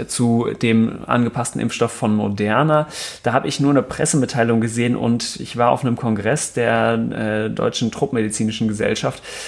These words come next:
wo jemand von Moderna war und deren Zahlen sozusagen vorgestellt hat. Und ich hab hier grad so ein Slide, äh, vor mir, was ich da gesehen hab.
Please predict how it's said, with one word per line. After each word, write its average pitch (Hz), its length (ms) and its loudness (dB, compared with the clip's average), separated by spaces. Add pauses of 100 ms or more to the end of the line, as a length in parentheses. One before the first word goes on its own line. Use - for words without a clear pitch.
(140)
wo 113 520 2
jemand 113 300 2
von 117 140 0
Moderna 110 440 4
war 104 160 4
und 110 140 2
deren 107 260 2
Zahlen 113 600 2
sozusagen 107 540 -2
vorgestellt 104 580 0
hat. 135 140 -4
Und 107 300 -2
ich - 160 -6
hab 113 80 -4
hier 110 100 2
grad 104 160 -2
so - 80 -2
ein 107 60 0
Slide, 107 420 0 (200)
äh, 110 320 2
vor 117 300 -2
mir, 131 180 0
was 120 140 -4
ich - 40 -14
da 120 120 0
gesehen 117 260 0
hab. 120 160 -2